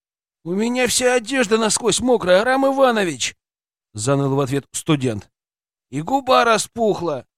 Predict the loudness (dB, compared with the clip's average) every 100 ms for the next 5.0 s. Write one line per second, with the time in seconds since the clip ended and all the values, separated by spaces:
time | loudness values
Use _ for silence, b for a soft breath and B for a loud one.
0 | _ -8 -4 -4 -4 -4 -2 0 0 0
1 | 2 2 0 -4 _ _ _ _ _ _
2 | _ _ -16 -6 -2 -2 -4 -8 -8 -8
3 | -4 0 2 0 -2 -4 -4 -2 -2 -6
4 | -6 -6 -2 -2 0 0 -2 -2 -6